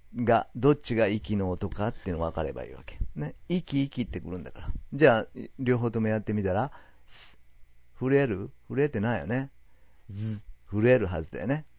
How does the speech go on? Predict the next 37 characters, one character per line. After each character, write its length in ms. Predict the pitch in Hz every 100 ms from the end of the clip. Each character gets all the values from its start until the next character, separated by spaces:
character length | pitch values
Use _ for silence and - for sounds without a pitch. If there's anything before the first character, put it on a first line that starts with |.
| - -
ね。 180 | - 147 - - - - - - -
じ 160 | 147
ゃ 220 | 135 143 -
あ、 100 | - - - - - - -
息、 440 | 135 - 117 123
息 180 | 135 131
っ 60 | 120
て 160 | -
や 80 | 98
る 80 | 98
ん 60 |
だ 100 | 80
か 80 | 80
ら、 120 | 69 -
す 200 | - - -
が 180 | 113 92
正 220 | - 92
解 220 | 85 67
だ 80 | 76
よ 60 | 120
ね。 180 | 175 - - - - - -
は 260 | 117 110 107
い。 60 |
ち 60 | 104
ょ 20 |
っ 20 |
と 60 | 113
ク 100 | 113
リ 80 | 123
ッ 60 |
ク 80 | 90
し 80 | 80
て 80 | -
く 80 | 71
だ 120 | -
さ 300 | - 76
い。 100 | 65